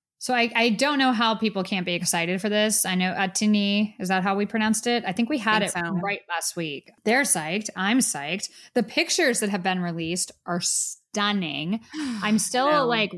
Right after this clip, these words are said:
Speaker 1: really struggling with who my wrecker is. It's kind of like Stray Kids. Like, I'm very clear with who my bias is. But the wrecker, it's between two right now. So I think next week at this time, I will have an answer for you all on who the wrecker is. Charity, who's your vote for my wrecker?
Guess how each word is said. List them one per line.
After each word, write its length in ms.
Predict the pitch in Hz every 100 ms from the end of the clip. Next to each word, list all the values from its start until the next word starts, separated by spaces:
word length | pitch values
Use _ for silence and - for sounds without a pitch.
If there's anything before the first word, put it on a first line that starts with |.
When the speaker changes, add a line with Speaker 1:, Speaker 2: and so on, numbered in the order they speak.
| 175
Speaker 1:
really 300 | 196 208 202
struggling 540 | - 190 180 185 196
with 140 | 196
who 140 | 196 180
my 200 | 175 175
wrecker 360 | 160 156 202
is. 420 | 214 226 240 233 - _ _ _ _ _ _
It's 180 | 196 208
kind 260 | 233 302 392
of 80 |
like 140 | 370 339
Stray 300 | - 247 240
Kids. 360 | 226 170 160
Like, 140 | 202 208
I'm 120 | 214
very 240 | 220 269
clear 280 | 294 - 233
with 100 | 226
who 80 | 220
my 140 | 202
bias 400 | 185 170 170 170 175
is. 420 | 170 165 175 - _ _ _ _
But 120 | 214
the 120 | 208 196
wrecker, 760 | 196 311 359 320 233 214 208 208
it's 140 | 196
between 400 | - - 320 339
two 260 | - 339 339
right 220 | 254 185
now. 340 | 156 156 147
So 220 | 165 - 185
I 80 |
think 320 | 190 - 294 311
next 320 | 311 339 -
week 140 | 269
at 60 | 214
this 180 | 202 -
time, 380 | 190 170 170 170
I 80 | 175
will 120 | 185
have 160 | 196
an 80 | 208
answer 300 | 262 262 220
for 140 | 180 175
you 180 | 160
all 300 | 151 135 139 - _
on 120 | 165 160
who 180 | 170
the 100 | 175
wrecker 500 | 175 165 170 160 151 -
is. 240 | - - _ _ -
Charity, 300 | 254 254 233
who's 240 | 349 427
your 160 | 415 285
vote 240 | 240 226
for 80 | 226
my 160 | 214 185
wrecker? 480 | 175 170 - -